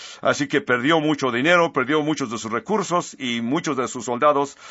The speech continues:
Había sido avergonzado, así que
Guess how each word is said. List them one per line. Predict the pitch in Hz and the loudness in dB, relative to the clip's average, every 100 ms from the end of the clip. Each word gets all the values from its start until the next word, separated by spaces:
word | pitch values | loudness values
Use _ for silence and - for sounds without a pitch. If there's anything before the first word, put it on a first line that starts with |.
| - - | -20 -4
Había | 131 147 170 | -2 2 2
sido | 165 170 160 147 147 139 131 120 113 110 - _ _ _ _ _ _ _ _ _ _ _ _ _ _ _ _ _ | 2 2 4 6 6 6 2 0 -4 -8 -12 _ _ _ _ _ _ _ _ _ _ _ _ _ _ _ _ _
avergonzado, | 135 135 135 123 117 185 185 165 151 | 2 2 2 0 0 4 4 4 2
así | 165 160 | 0 -2
que | 151 147 | -2 -2